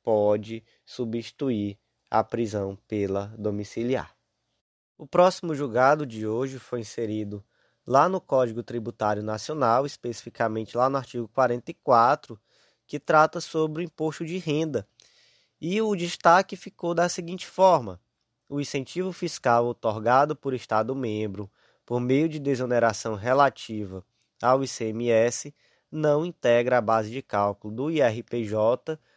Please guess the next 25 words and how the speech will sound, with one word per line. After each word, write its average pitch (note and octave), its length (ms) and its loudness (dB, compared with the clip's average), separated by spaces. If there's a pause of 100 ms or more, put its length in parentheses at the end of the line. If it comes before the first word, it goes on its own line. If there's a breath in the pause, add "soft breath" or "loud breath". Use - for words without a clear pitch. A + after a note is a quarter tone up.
(160)
ou C3+ 280 -2
do C#3 140 -8
C - 240 -2
S A#2 380 2
R, A#2+ 460 0 (140)
C - 320 -4
S A#2+ 380 2
L C3 280 0
L, G#2 240 0
desculpa, - 500 -14
então, G2+ 260 -8
do G2+ 100 -8
Imposto A2 420 -8
de G#2+ 80 -8
Renda G2 280 -6
Pessoa G#2+ 360 -6
Jurídica D3+ 600 -4 (360 soft breath)
ou C#3 180 -2
da D3+ 160 4
Contribuição B2+ 760 -6
Social A2+ 560 0
sobre G2+ 360 -8
o A#2 60 -4
Lucro G#2+ 440 -6
Líquido. F#2 480 -8